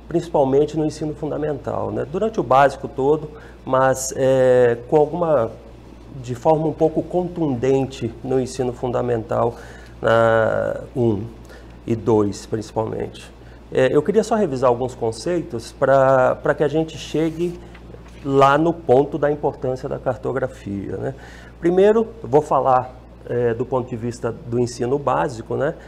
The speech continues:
Especialmente do fundamental. E eu queria começar falando pelo conceito de geografia. Geografia é o geo de terra, né, como nós explicamos,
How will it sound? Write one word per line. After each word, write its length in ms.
Especialmente 680
do 80
fundamental. 880
E 340
eu 100
queria 200
começar 640
falando 640
pelo 260
conceito 580
de 140
geografia. 720
Geografia 1000
é 720
o 160
geo 500
de 140
terra, 460
né, 180
como 180
nós 240
explicamos, 800